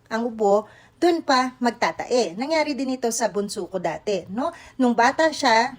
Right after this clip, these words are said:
na-admit siya for seven days dahil sa cough niya, nagka-pneumonia siya.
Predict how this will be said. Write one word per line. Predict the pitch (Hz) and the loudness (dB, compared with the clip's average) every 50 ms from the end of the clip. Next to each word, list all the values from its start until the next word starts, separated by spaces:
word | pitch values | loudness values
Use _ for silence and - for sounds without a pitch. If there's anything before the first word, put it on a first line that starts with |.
| - - | -16 -10
na-admit | - 233 214 202 196 185 240 277 294 - | -6 0 0 0 0 2 0 -2 -2 -2
siya | - - 247 220 240 | -2 0 2 2 0
for | 233 - - 202 196 196 196 190 185 | 0 0 0 2 2 4 4 2 0
seven | 185 - 240 220 214 269 285 294 | 0 2 0 0 0 0 -2 -2
days | 254 247 254 277 269 - 240 196 | -2 -4 -2 -4 -6 -6 -4 -4
dahil | 190 180 175 190 196 190 - | -2 -2 -2 -4 -4 -6 -6
sa | 226 | -8
cough | 208 - 226 262 302 302 302 | -6 -2 -2 -2 -2 -2 -4
niya, | 254 233 226 | -4 -2 -2
nagka-pneumonia | 240 226 - - 208 202 202 196 190 196 196 220 269 294 | -4 -4 -4 -4 -4 -2 -2 -2 -2 -2 -2 -4 -4 -6
siya. | - - 247 226 240 240 | -4 -2 -2 -2 -2 -4